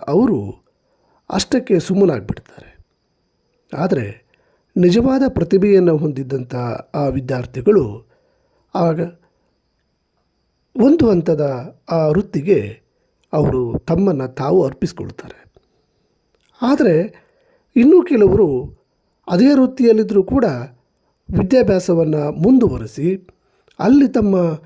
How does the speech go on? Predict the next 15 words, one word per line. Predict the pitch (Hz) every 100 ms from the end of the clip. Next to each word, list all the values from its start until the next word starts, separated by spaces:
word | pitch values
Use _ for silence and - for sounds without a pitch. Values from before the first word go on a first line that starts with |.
| _ _
ಕಲಿಕೆಯನ್ನು, | - 220 233 269 185 170 151 143 151 _ _ _ _ -
ಬಂಡವಾಳವನ್ನು | 151 220 233 202 175 170 160
ಹೂಡಿ | 151 156 151
ತಮ್ಮ | 151 143
ಕಲಿಕೆಯನ್ನು | 143 - 208 - 240 175 160
ಮುಂದುವರಿಸ್ಕೊಳ್ತಾ | 147 175 262 233 139 - 139 214 135 104 120 _ _ _ _ -
ಅದೇ | 127 151 214
ಇಲಾಖೆಯಲ್ಲಿ | 202 202 196 185 190 220 226
ಅಥವಾ | 214 180 165
ಬೇರೆ | 147 180 226 190
ಇಲಾಖೆಯಲ್ಲಿ | 160 147 123 135 185 208 113 113 _ _ _ _ _ _ _ 175
ಮತ್ತೆ | 247 262 247 127 107 - _ _ _ 190
ನೇಮಕ | 196 247 220 139
ಆಗ್ತಾ | 120 - 214
ಹೋಗ್ತಾರೆ. | 131 - - - -